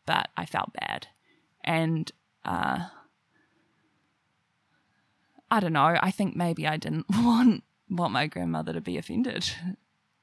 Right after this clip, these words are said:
perhaps. I'm not too sure. But, um, she listened after that. She didn't come back for quite a few years. The only other time, I guess what was different, though, is that I'd start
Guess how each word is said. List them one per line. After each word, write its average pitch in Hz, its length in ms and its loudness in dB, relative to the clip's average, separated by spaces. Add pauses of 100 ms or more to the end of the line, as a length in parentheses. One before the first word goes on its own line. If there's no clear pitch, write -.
(120)
perhaps. - 720 -6 (640)
I'm 92 140 -2
not - 240 -6
too - 180 -8
sure. 175 460 -8 (580)
But, 185 220 4
um, 190 260 2 (260)
she - 220 -2
listened - 580 -4 (160)
after - 300 -4
that. - 300 -2 (440)
She - 220 0
didn't 185 320 -2
come 165 200 0
back - 260 -4
for - 120 -6
quite - 260 -4
a 165 60 -8
few - 160 -6
years. - 540 -4 (580)
The 185 380 0
only 180 320 2 (100)
other 160 160 -2
time, 156 760 -2 (1200)
I 208 120 4
guess 226 500 -4 (240)
what 185 200 -2
was 175 140 -4
different, - 380 -6
though, 147 120 -2
is 156 140 -6
that 160 120 -4
I'd 165 280 -6
start - 380 -4